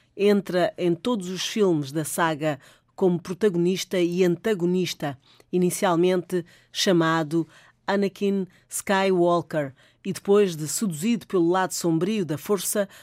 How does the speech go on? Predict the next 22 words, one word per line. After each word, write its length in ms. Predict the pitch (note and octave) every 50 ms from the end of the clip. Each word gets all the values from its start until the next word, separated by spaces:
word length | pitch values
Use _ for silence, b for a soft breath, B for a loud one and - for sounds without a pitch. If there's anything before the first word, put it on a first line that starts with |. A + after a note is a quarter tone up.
| B B B B B
usa 420 | A3 A3 G#3 E3+ D#3 F#3 F3+ E3+
todas 340 | - - B3 B3 A3 G#3+ F#3+
as 120 | F#3+ F3
suas 260 | - - B3 A3+ -
capacidades 800 | - - G#3 - G3+ - - F#3+ D#3 D#3 D3+ D3 D3 - - - b b b b b b _ -
para 280 | G3+ F3+ F3 F3 F3
reforçar 720 | E3 - - - - - G3 - - - F3+ D#3 D#3 D3+ D3+ - b b b b b
a 60 | -
sua 200 | D#3 - - G#3
própria 440 | F3 - G#3 F3+ E3 - F#3 F#3 F3+
força 500 | - - - F3 E3 - - - F#3 D#3+ C#3+ -
e 100 | G#3 F3
capacidade. 680 | - - - - F3 - - F3 C#3+ D3 D3 D3+ - - - _ _ _ _ _
Vladimir 800 | - D#3 E3+ G3+ G#3+ A3+ G#3+ G#3+ A3 G#3+ G#3 G3+ G3 F#3+ F3+ E3+ - - - - _ _ _ _ -
Ilyich 800 | G3 G3+ G3+ G3+ G3+ G#3+ G#3 F3 - - - - - - F3+ C#3+ - -
Ulyanov 880 | G#3 A3+ A3 F3+ G3 F3 E3 D#3+ D#3 E3 F3 F3+ G3 G3 F3 - - - b b b b b b b
nasceu 540 | - G#3 G#3 G3 - - A#3+ A3+ G#3+ G#3 G3+
em 120 | F#3+ F3+
mil 240 | F3+ F#3+ A3 B3+ B3
oitocentos 420 | A3+ G#3 G3 - - F#3 D#3 - -
e 40 | F#3
oitenta, 580 | F3+ F3+ - F#3+ G3 G3 F#3 - G3 F#3 F3+